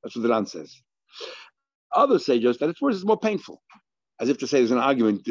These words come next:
Are there other cures for somebody who has, who has, um, problems, mental issues, mental health?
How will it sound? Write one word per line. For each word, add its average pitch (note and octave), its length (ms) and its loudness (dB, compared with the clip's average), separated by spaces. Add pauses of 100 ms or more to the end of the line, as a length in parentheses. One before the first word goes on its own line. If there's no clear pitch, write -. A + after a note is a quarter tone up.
Are B2 140 0
there B2+ 200 0
other D3 180 -2
cures B2+ 480 0
for G#2 160 -12
somebody A2 440 -4
who G#2+ 100 -2
has, G2 320 -10 (500)
who G2 80 -6
has, G2+ 260 -2
um, G2 500 2 (100)
problems, A2 360 -2
mental G#2+ 340 -4
issues, A2+ 640 -8 (320)
mental A#2+ 280 -2
health? F#2+ 180 -2